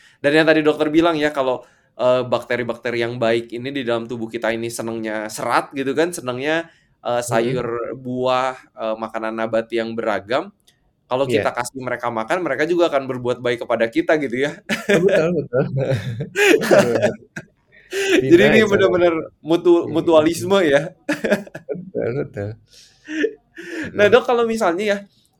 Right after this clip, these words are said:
Speaker 1: eh, yang kita tahu sejauh ini nih, Dok, eh, kalau misalnya komposisi gut microbiome-nya terganggu,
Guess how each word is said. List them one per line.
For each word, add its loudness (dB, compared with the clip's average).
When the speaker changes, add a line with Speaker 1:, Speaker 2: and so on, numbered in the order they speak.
Speaker 1:
eh, 2
yang 0
kita -2
tahu 0
sejauh -2
ini -6
nih, -6
Dok, -2
eh, -2
kalau 0
misalnya -6
komposisi -8
gut -4
microbiome-nya -4
terganggu, -6